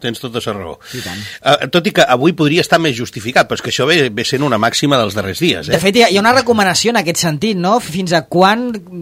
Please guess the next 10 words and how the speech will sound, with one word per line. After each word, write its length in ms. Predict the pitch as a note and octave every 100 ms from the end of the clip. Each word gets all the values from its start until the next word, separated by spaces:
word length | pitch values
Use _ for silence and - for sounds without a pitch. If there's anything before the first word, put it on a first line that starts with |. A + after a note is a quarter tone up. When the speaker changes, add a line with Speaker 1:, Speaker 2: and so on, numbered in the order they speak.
| D#3 D3
Speaker 2:
convé 300 | E3+ F3 F3+
posar 320 | F3+ E3+ E3+ F#3+
el, 160 | F#3+ E3+ D#3 D#3
el 60 | C#3
termostat? 720 | D3+ D3 - D3+ G3 B3 -
Speaker 1:
Vint 240 | B2 G#2 F#2
i 60 | D#2
un, 160 | C2+ C2
no? 80 | -
Seria 260 | - E2+